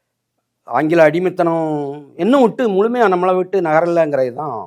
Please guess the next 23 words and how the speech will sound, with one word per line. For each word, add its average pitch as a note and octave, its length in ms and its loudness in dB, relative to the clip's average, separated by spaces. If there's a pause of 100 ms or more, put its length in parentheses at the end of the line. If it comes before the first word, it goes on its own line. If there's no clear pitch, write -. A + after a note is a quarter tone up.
(760)
இது B2 240 -8
என்னுடைய C3 440 -2
கருத்து. B2 380 -6 (540)
அண்ணாமலை C#4 640 8
அவர்கள் A#3+ 380 6 (140)
பாரதிய G3+ 680 6
ஜனதா G#3 360 4
கட்சியின் G3 460 -2
மாநில F3+ 400 4
தலைவரா E3 480 2
வந்த C3+ 240 -2
பிறகு A2 280 -6 (1400)
ஒரு D#3 220 -2
சின்ன A#3+ 240 2
எழுச்சி F#3+ 340 4
ஏற்பட்டிருக்குது. B2+ 640 -6 (1300)
இருந்தாலும் C4+ 600 8
இந்த A#3 220 4
எழுச்சி, A3+ 400 4
இப்போது A#3 360 -2
இருக்கிற F#3 280 -4
எழுச்சி D#3 320 -4
பத்தாது. G#2+ 520 -4